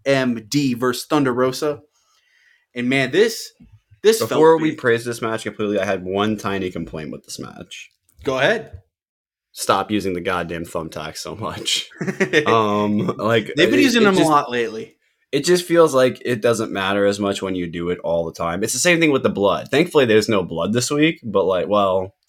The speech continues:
Speaker 2: no, like, in, no blood that's not, like, thumbtack related. Like, I don't think they
Speaker 1: Yeah.
Speaker 2: intended for anyone to be bleeding in this match, per se.
Speaker 1: Little
Speaker 2: Well, maybe.
Speaker 1: bits here and there.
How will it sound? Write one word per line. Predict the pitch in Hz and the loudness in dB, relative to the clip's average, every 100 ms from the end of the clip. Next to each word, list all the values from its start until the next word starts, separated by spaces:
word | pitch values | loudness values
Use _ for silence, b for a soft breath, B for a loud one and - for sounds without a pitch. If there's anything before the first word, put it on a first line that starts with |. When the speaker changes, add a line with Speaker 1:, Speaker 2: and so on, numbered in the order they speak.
| - _ _ - _ - | -20 _ _ -20 _ -2
Speaker 2:
no, | 131 139 | 2 4
like, | 131 120 120 | 6 4 2
in, | 120 120 110 b b | -2 -2 -4 b b
no | 131 170 | 4 4
blood | 143 156 | 6 4
that's | 139 123 | 6 2
not, | 127 | 2
like, | 110 104 | 0 -2
thumbtack | - 107 98 101 82 - | 0 0 0 -4 -6 -6
related. | 85 80 76 85 | -8 -8 -8 -6
Like, | 101 | -2
I | 107 | 0
don't | 120 | 0
think | 120 | 0
they | 101 131 | 2 2
Speaker 1:
Yeah. | 113 | 2
Speaker 2:
intended | 107 104 95 - | -2 0 0 -2
for | 95 | -2
anyone | 90 87 | -2 -4
to | 85 | -6
be | |
bleeding | 85 90 87 82 | -8 -6 -8 -10
in | 78 | -14
this | 80 - | -14 -10
match, | 80 73 - | -12 -12 -14
per | - 90 | -10 -6
se. | - 90 76 73 78 - - | -4 -4 -4 -12 -20 -20 -4
Speaker 1:
Little | 143 139 | 2 2
Speaker 2:
Well, | |
maybe. | 123 127 | 2 -2
Speaker 1:
bits | 131 | 0
here | 123 | 0
and | 120 | 0
there. | 117 117 120 | -4 -4 -6